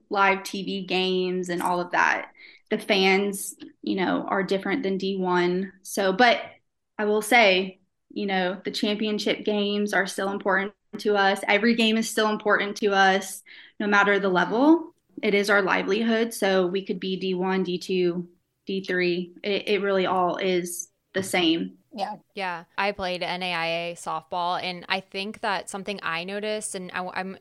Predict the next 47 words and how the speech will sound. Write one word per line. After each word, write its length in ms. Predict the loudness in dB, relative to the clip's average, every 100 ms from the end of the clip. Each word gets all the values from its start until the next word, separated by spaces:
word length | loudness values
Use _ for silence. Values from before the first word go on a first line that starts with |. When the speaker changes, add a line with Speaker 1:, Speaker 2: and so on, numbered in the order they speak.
| -12
Speaker 3:
curious 340 | -8 -8 -8
to 100 | -8
know 120 | -8 -8
if 80 |
this 200 | -8 -14
is 80 | -14
the 100 | -14
same 220 | -12 -12
thing 180 | -12 -14
you've 180 | -14 -14
noticed 340 | -14 -12 -10
as 140 | -10 -8
well, 200 | -8 -6
but 220 | -6 -10 -16 -20 _
the 80 | -8
dedication 920 | -4 -2 -4 -6 -10 -8 -8 -8 -10
is 280 | -10 -10 -10 -10
almost, 400 | -10 -8 -8 -8
like, 160 | -10 _ -20
tenfold 600 | -14 -14 -12 -8 -8 -8
'cause 200 | -10 -10
you 80 | -14
have 420 | -12 -8 -8 -8
to 100 | -12
be. 300 | -8 -8 -8 -2
Like, 260 | -2 -2 -10 -20 -20 _ _ _ -14
i-, 80 | -6 -2
at 160 | -2
these 160 | -2 -6
D 140 | -4
one 200 | -4 -4
programs 500 | -4 -4 -2 -4 -6
and 80 | -8
at 120 | -8
these 160 | -8 -12
places 360 | -12 -12 -12 -12
where 100 | -12
you 80 |
have 380 | -12 -6 -4 -2
all 140 | -2 -4
these 220 | -8 -12
resources, 640 | -14 -10 -12 -10 -12 -10
you 100 | -12
have 340 | -8 -4 -4
all 220 | -4 -6 -8
of 140 | -10
the, 220 | -14 -16